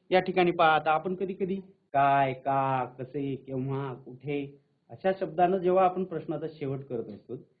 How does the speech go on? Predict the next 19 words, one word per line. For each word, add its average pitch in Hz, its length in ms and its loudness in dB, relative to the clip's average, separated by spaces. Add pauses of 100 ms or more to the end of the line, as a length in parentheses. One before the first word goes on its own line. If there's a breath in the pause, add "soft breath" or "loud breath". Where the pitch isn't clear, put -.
(200)
तेव्हा 127 200 0
त्याला 131 260 -2
आपण 147 360 -2 (540)
प्रश्न 240 300 -2
असे 202 260 2
म्हणतो. 170 320 0 (440)
जसं 180 260 4 (320)
या 156 160 6
ठिकाणी 180 340 2
आपण 170 220 2
एक 196 160 -4
साधा 135 520 -4
प्रश्न 139 300 -10
विचारलेला 120 520 -8
आहे 107 80 -12 (380)
की 151 60 0
आपण 190 300 2 (260)
एखाद्याला 160 360 0
विचारतो, 180 440 -2